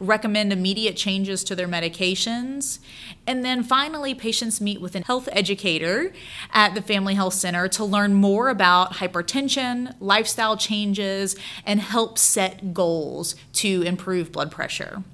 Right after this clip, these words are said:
Since our program is offered weekly, we can see the patient back quickly to assess the impact of medication changes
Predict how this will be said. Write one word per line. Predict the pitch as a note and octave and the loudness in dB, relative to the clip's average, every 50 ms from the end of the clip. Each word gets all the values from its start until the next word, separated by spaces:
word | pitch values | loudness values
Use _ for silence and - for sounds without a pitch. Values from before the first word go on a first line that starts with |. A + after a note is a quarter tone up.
| - - - - - - - - - - - - - - - | -20 -20 -20 -20 -20 -20 -18 -18 -18 -18 -18 -20 -20 -14 -8
Since | - - C4 C4 B3+ B3 B3 - | -2 2 4 4 4 4 2 4
our | - A3 A3+ A3 | 4 4 4 4
program | G#3+ - A#3 A#3 A3+ A#3 B3 B3+ A#3 G#3+ | 2 0 -2 -2 -2 -2 -4 -4 -4 -4
is | G#3+ A3+ | -4 -4
offered | - F3+ F#3+ F#3 - G3 F#3 F3 E3 | -2 -2 -4 -2 -2 -2 -4 -2 -2
weekly, | E3+ F#3+ F#3+ F#3 - C4 C#4+ E4+ F#4+ F#4+ E4+ - - | -4 -4 -6 -6 -8 -6 -2 0 0 0 0 -2 -4
we | F#3+ F3+ A#3 | -6 -6 -4
can | A3+ B3 A#3+ A3+ | -2 -2 0 0
see | - - - B3 B3+ C#4+ | 2 0 0 0 -2 -2
the | C#4+ - | -2 -4
patient | - - A3 A#3 A3 - F#3+ F#3+ F#3+ | -4 -4 -2 -2 -2 -2 -4 -2 0
back | G3+ F#3+ - - - | 0 0 0 0 -6
quickly | - - - - G#3+ A#3 A#3 - G3+ F#3 E3+ E3+ E3+ E3 | -14 -8 -2 0 0 0 0 0 -2 0 2 2 2 2
to | E3+ - G#3+ G3 | 0 0 0 0
assess | F#3 F#3 - - - G#3 F#3+ G3+ A3 G#3+ - - | 2 2 2 2 4 4 4 4 4 2 0 -2
the | G#3+ F#3+ - | -2 -4 -4
impact | F3+ G3 G3 G3+ G3 F#3+ F#3+ F#3 - | -2 -2 -2 0 0 -2 -2 -2 -4
of | F#3+ E3 | -6 -4
medication | F3+ F3+ F3 F3+ F3 F3+ G3+ F#3+ F#3+ - - G3 F#3 F#3 | -2 -2 0 0 -2 -2 -2 -2 -2 -2 -2 -2 -2 -2
changes | F#3 - G3 F#3+ G3 G3 G3 G3 F#3+ F#3 F#3 F#3+ F#3 - | -2 -2 -2 0 0 0 0 0 0 2 2 0 -2 -4